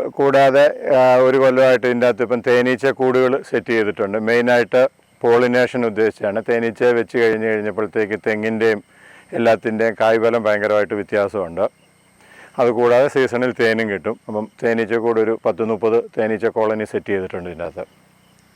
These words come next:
ഈ തോട്ടത്തിൽ പല കൃഷികൾ ചെയ്തിട്ടുണ്ട്. ഇത് പപ്പായ ഉണ്ട്, തുവരയുണ്ട്, കപ്പ ഇട്ടിട്ടുണ്ട്, വാഴ പല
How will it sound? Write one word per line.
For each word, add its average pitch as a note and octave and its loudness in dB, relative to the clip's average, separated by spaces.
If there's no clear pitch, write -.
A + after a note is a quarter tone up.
ഈ F#3+ 0
തോട്ടത്തിൽ B2 0
പല B2 4
കൃഷികൾ C3 0
ചെയ്തിട്ടുണ്ട്. A#2 2
ഇത് A#2 2
പപ്പായ A#2 2
ഉണ്ട്, G#2+ 0
തുവരയുണ്ട്, A2 2
കപ്പ G#2+ -2
ഇട്ടിട്ടുണ്ട്, G2 -2
വാഴ G#2+ 2
പല A2 2